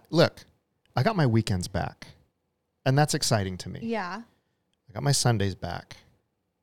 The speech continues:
Speaker 1: And today, all day today, I was like, "You know what?" Even though it was, like, physically demanding today,
Speaker 2: Mm-hmm.
Speaker 1: I felt good about coming here tonight and doing this.
Speaker 2: Oh, good.
Speaker 1: So, no, I'm excited.
Speaker 2: Okay.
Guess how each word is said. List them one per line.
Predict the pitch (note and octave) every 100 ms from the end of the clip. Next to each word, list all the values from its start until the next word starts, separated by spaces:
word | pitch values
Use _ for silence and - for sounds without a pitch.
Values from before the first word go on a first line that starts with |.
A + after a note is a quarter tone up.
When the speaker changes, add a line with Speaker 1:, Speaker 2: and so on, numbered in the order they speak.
| _ _ _ _ -
Speaker 1:
And | G#2+ G2+ G2+ F#2+ - _ _ _ _
today, | - B2 G3+
all | D3 D#3+
day | G3+
today, | - B2
I | A#2
was | A2+
like, | A#2 D3
"You |
know | D#3+
what?" | E3 E3+
Even | C#3+ C#3
though | D#3 D3+
it | C3
was, | A2+
like, | A2 G#2
physically | - - G#2+ G#2+ G#2+ G#2 G2
demanding | G#2 G2 E2+ E2+ E2+
today, | F2+ F2+ G#2 -
Speaker 2:
Mm-hmm. | G#3+ G#3 F3+ - _ _ _ _
Speaker 1:
I | C3
felt | - D#3+ - B2
good | F3
about | F#3+ F#2+ -
coming | G#2+ G2
here | F2+ F#2
tonight | F#2+ F2
and | F2
doing | F2 E2+
this. | F2 - - -
Speaker 2:
Oh, | C#5 F4 D#3 F#3 _ - C#5
good. | G4 D#3+ F3+
Speaker 1:
So, | - D3 C#3+ C#3+
no, | F#3
I'm | G3 F#3+
excited. | - A#3 - - _ _
Speaker 2:
Okay. | A#3 E4+ D#4+ D4